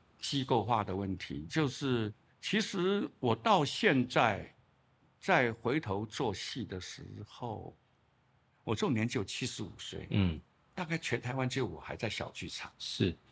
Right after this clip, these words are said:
Speaker 1: 还在观众只有六十个、八十个的观众，牯岭街小剧场做戏。
Speaker 2: 是，牯岭街小剧场，
Speaker 1: 对。
Speaker 2: 对。
Speaker 1: 那我要怎么讲呢？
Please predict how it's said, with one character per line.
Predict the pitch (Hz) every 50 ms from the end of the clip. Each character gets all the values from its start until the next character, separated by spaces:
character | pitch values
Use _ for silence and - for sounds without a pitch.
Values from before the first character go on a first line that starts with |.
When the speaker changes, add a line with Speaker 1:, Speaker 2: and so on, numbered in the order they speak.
| _ _ _ - - -
Speaker 1:
还 | - 113 131
在 | 123 190
观 | - - 175 175 170
众 | - 165 135
只 | - - - 117 127
有 | 127 104 87 85 82 - - _ _ _ _ _ _ _ _ _ _ _ _ - _ _ -
六 | 165 156 127 104
十 | - - 107
个、 | - - 95
八 | - - 104 113
十 | 117 - - -
个 | 92 - 98 85
的 | 90
观 | - - 95 95 101
众， | - 107 - -
牯 | - 135 127
岭 | 98 90
街 | 123 165
小 | - - - - 139
剧 | 131 - 202
场 | 123 113
做 | 120 107 98 - -
戏。 |
Speaker 2:
是， | - 107
牯 |
岭 | 107 107 95 90
街 | 104 101
小 | - 92 80
剧 | 82 92 90
场， | - - 82 82 - _ _
Speaker 1:
对。 | - 123 95 90
Speaker 2:
对。 | 82 - - - _ _ _ _ _ _ _ _ _ _ _ _ _ _ _
Speaker 1:
那 | - 247 247 233 214 196 185 180 175 139 - - - - - - _ _ _ _ _ _ _ _ _ - _ _ _ _ -
我 | -
要 | 233 240
怎 | - 143
么 | 165 208
讲 | 202 - - 110 90 78 87
呢？ | 92 92 90 87 90